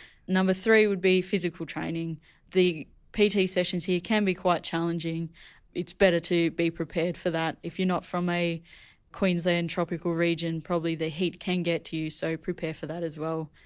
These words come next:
Number four would be learn from your peers, lean on them and network as much as possible because it is very helpful and it'll set you up for, um, success in the future.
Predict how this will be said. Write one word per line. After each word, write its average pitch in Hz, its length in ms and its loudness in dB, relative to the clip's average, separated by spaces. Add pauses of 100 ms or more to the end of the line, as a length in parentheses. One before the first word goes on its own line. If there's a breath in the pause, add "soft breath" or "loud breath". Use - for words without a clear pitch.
(480 soft breath)
Number 220 200 4
four 202 340 6
would 185 120 4
be 185 200 8
learn 214 240 2
from 190 200 -4
your 165 80 -2
peers, 170 600 0
lean 190 260 4
on 185 160 2
them 190 480 0
and 165 380 -2
network 175 480 0
as 165 140 -2
much 165 260 -2
as 165 80 -8
possible 160 460 -8
because 170 320 -6
it 190 100 2
is 185 160 2
very 175 280 0
helpful 165 540 -4 (380 loud breath)
and 185 220 -2
it'll 180 180 2
set 180 220 2
you 165 180 0
up - 160 -4
for, 170 380 -2
um, 165 280 -4
success 165 500 -6
in 160 80 -6
the 160 100 -6
future. 160 480 -6